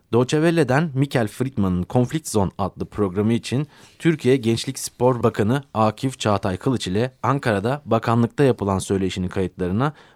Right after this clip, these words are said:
bakanın röportajı verdiği odadan ayrılmasının hemen ardından el konuldu. Belki de Türkiye tarihinin en hızlı sansür vakası olarak tarihe geçebilecek bu olayın ardından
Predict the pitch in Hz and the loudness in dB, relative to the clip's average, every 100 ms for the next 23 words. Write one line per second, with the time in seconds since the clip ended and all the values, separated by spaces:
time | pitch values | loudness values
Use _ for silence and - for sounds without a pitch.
0 | - 110 131 156 151 127 139 131 131 135 | 0 0 4 2 4 2 2 0 0 2
1 | 117 110 107 120 117 120 117 - 110 110 | 2 2 2 2 2 2 0 0 0 2
2 | 117 113 120 104 95 160 131 95 85 98 | 2 2 0 -2 2 2 4 2 0 0
3 | 117 139 - 110 92 85 69 69 - _ | 0 -2 -2 -2 -2 -6 -10 -14 -18 _
4 | _ _ - 127 160 147 151 156 160 127 | _ _ 0 2 2 0 -2 -2 -2 0
5 | 113 113 101 110 147 - 151 117 104 117 | 0 0 2 2 0 0 0 0 -2 -6
6 | - 107 - 120 98 98 - 92 110 123 | -2 -2 -2 -2 0 -2 -2 -2 -2 -2
7 | 104 95 98 90 - 92 82 87 82 117 | -4 -2 -2 -4 -6 -6 -6 -8 -2 0
8 | 117 92 87 87 85 87 113 143 | 2 2 0 -4 -4 -4 -2 -4